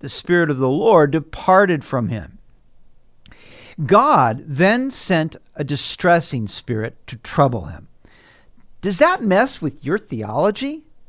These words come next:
You see, God is sovereign, and he will even use Satan to accomplish his purposes. God would use this distressing spirit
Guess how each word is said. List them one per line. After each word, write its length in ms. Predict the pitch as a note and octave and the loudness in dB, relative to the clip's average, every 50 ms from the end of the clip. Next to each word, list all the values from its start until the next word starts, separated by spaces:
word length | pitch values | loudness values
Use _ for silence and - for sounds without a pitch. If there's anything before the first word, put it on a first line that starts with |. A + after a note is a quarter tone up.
| - - _ _ - - - - - - | -20 -20 _ _ -20 -20 -20 -20 -14 -10
You 80 | C4 C4+ | -6 -2
see, 180 | - G#4 G4 | 0 0 0
God 360 | - - C#4 D4 E4 E4+ D#4+ | 2 2 2 4 4 4 4
is 200 | A#3 A3 C#4+ D#4 | 4 2 2 0
sovereign, 840 | - - - - - D3 D#3+ A3+ D4+ D4 A3+ G2+ E2 D2+ F#2 - - _ _ | -2 -6 -6 -2 0 2 2 2 2 0 -4 -8 -12 -14 -16 -20 -20 _ _
and 280 | - F3 F3 F3 E3+ | -4 -2 -2 -2 -2
he 380 | - - - - - B3+ C#4+ D#4+ | -6 -12 -18 -10 -6 -4 -2 0
will 180 | E4+ E4 D4+ B3 | 0 0 0 -2
even 380 | G#3 G#3+ G#3+ F#3 G3+ F#3+ F3 | -2 -4 -4 -2 -2 0 0
use 260 | E3 D#3+ D3+ C#3+ B2+ | 2 2 2 2 0
Satan 680 | - - - - - - A#3 C#4+ C#4+ A3+ F3 D3 C#3+ C3 | -2 -2 -2 0 4 4 4 4 2 0 -2 -2 -2 -4
to 240 | - - D3+ C3+ B2+ | -4 -4 -2 -2 -2
accomplish 720 | A#2+ - - D#3 D3+ D#3 D#3 D3 - B2+ A#2 A2 - - | -2 -2 -2 0 0 0 0 -2 -4 -6 -6 -6 -8 -10
his 320 | - - D3+ D3+ C3 - - | -8 -6 -4 -4 -4 -6 -8
purposes. 880 | - - D3 E3+ F3 F3 G3 G3 - - - - - - - - - _ _ _ _ _ _ _ _ _ _ _ _ - G#2 | -6 -4 -4 -4 -4 -6 -12 -18 -16 -18 -18 -18 -18 -18 -20 -20 -20 _ _ _ _ _ _ _ _ _ _ _ _ -16 -6
God 460 | - C#3 D3 D#3+ E3 F3 F3+ F3+ E3+ | 0 2 4 6 6 6 6 4 4
would 180 | C3+ B2+ A#2+ G#2+ | 0 -4 -6 -6
use 560 | G#2 A2+ B2 C3+ C#3+ D3 D3 D3 C#3 - - B2 | -6 -2 0 2 2 2 2 2 0 -2 -6 -12
this 420 | B2+ A2+ C#3 E3 G3+ - - - | -4 -2 -2 -2 -2 -4 -8 -10
distressing 960 | - F#3 E3 - - - - - - D3 D#3 G3+ C#4+ C4+ - A3 F3+ D#3+ C#3 | -8 -8 -6 -6 -6 -8 -10 -6 -2 2 2 2 2 0 -2 -4 -2 -2 -2
spirit 540 | - - - - - C3+ C3 C3 C3 B2+ | -2 -4 -6 -2 0 0 2 2 0 -2